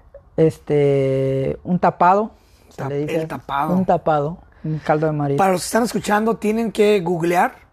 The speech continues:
Speaker 2: tapado.
Speaker 1: Ujú.
Speaker 2: Tienen que ver ese platillo. Ahora, si hasta ahorita lo que, lo, mm, lo que están escuchando no lo sabían, hay un, hay un documental preciosísimo en Netflix que se llama Guatemala.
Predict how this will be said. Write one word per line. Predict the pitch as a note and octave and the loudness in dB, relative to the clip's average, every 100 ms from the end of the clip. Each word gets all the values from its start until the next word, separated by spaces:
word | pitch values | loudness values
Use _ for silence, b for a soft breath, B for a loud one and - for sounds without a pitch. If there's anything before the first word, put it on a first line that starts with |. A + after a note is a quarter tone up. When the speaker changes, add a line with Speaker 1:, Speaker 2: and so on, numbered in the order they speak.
| _ _ - _ - - - | _ _ -20 _ -20 -20 -4
Speaker 2:
tapado. | F3 - F3+ D#3 C3 - - - - _ - - - | -2 2 0 0 -8 -18 -20 -20 -20 _ -20 -14 -6
Speaker 1:
Ujú. | D#3+ F3 | -2 -2
Speaker 2:
Tienen | G#3 G#3+ B3+ | 2 2 2
que | A#3 A3+ | 2 4
ver | A3+ | 4
ese | - G3+ | 0 -6
platillo. | F3 G3+ F3+ D3+ b b b b | -6 -6 -6 -8 b b b b
Ahora, | F#3+ G3 F3+ B2+ - - - - - | 0 2 2 -2 -12 -20 -20 -20 -10
si | - | -4
hasta | F3 - | -2 0
ahorita | F#3 G#3+ | -2 2
lo | C#4 G3+ | 2 2
que, | G3+ F3+ E3+ | 0 0 -2
lo, | E3 E3 E3 F3 - - - - - - F3 - | -4 -6 -6 -12 -20 -20 -20 -20 -18 -14 -12 -4
mm, | F#3+ F#3+ F3+ - | 0 0 -2 -2
lo | F3+ F3 | -2 -2
que | |
están | - G#3+ | 0 0
escuchando | A#3 - A3 | 0 0 0
no | F#3 G3+ | 2 4
lo | C4 | 4
sabían, | - F3+ G3+ A3+ - - | 2 -2 -4 -6 -10 -10
hay | F3 G3 | -6 -4
un, | A3 A#3+ | -4 -6
hay | F3 G3 | -6 -4
un | A3 | -2
documental | A3+ G3+ F3 F3 G3 | -2 -2 -4 -4 -4
preciosísimo | - F#3+ - E3+ B3 A3+ A#3 F#3 | -4 -6 -6 -6 -6 -2 -4 -4
en | E3 | -6
Netflix | F3 C4+ D#4 - - B B B B B B B - | -6 -6 -8 -14 -18 B B B B B B B -14
que | - B2+ | -4 -2
se | F3+ | 0
llama | F3+ F#3+ | 2 0
Guatemala. | E3+ D#3+ D3+ D#3 D3 | 0 -4 -4 -4 -4